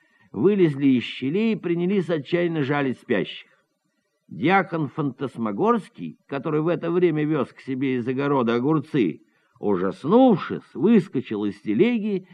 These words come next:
и спрятался под мост, а его лошадь въехала с телегой в чужой двор,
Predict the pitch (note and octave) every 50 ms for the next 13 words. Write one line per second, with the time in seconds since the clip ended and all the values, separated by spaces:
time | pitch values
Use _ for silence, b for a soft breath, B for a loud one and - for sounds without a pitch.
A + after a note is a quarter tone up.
0 | D#3 B2+ - D#3 D3 C#3 - - D#3 F3+ G#3+ A3+ A3 - G#3 F3+ D3+ F3+ F#3+ D3+
1 | F3+ F#3+ F3+ F3+ G3+ G#3 G#3+ G#3 F#3+ C#3 G#2+ F2 - - _ - b b b b
2 | b - B2 C#3+ D3 D3 C#3+ C#3+ C3+ C#3 F#3+ A3+ B3 B3+ A#3 E3+ - C#3+ A#2+ -
3 | B2 B2+ C#3 E3 G#3 A3+ G3+ G3+ G3+ G3+ F3 D3+ - - F3 G3 A3 A3 A3 A3+
4 | G#3 E3 F3 G3 F#3+ F#3 A3 A#3 A#3+ A3 A3+ A3+ A3+ G#3+ G3+ G3+ F#3+ E3 C#3 A2